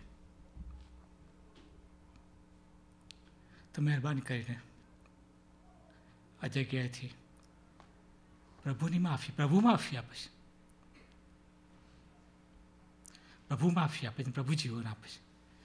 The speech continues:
એ જીવન આજે અહીંથી લઈને જાય કે જેથી બે હજાર દસમાં પ્રભુના ઈરાદાઓ તમારી મારફતે પૂરા થાય. પ્રભુ આભાર માની છે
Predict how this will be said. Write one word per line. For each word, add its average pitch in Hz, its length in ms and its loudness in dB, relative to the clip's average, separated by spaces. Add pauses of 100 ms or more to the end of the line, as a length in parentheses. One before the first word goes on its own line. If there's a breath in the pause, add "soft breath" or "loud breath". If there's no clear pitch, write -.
(460 soft breath)
એ 127 60 -6
જીવન 131 360 0
આજે 131 240 0
અહીંથી 131 260 -2
લઈને 113 240 -4
જાય - 200 -10 (680)
કે 147 80 2
જેથી 175 320 6 (1300)
બે 139 80 2
હજાર 139 260 2
દસમાં 143 640 0 (1040 soft breath)
પ્રભુના 139 340 0
ઈરાદાઓ 123 440 0 (1200 soft breath)
તમારી 127 280 0
મારફતે 113 440 -6
પૂરા 110 240 -10
થાય. - 220 -10
પ્રભુ 180 200 6
આભાર 226 360 12
માની 240 300 8
છે 208 280 0